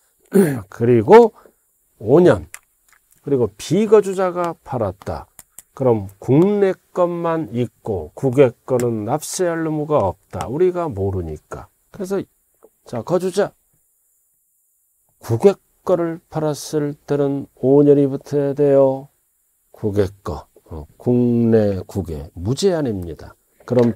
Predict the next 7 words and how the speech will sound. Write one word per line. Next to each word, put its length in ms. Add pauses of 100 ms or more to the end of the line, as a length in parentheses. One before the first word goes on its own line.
비거주자가 1000 (100)
팔면은 600 (500)
국내 580 (160)
것만 580
납세할 520
의무가 400
있죠? 400